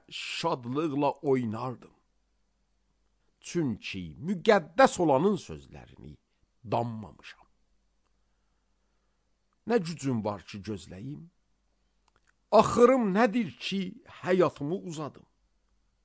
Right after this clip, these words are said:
Məgər qüvvətim daşların qüvvətidir? Məgər cismim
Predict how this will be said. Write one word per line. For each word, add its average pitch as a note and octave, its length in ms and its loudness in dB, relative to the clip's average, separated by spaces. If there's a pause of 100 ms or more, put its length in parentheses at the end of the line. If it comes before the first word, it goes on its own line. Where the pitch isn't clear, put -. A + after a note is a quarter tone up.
(1300)
Məgər D#3+ 420 2
qüvvətim D#3+ 760 -2 (400)
daşların A2 640 -4
qüvvətidir? C#3 760 -10 (520)
Məgər F3+ 520 4
cismim F3+ 760 4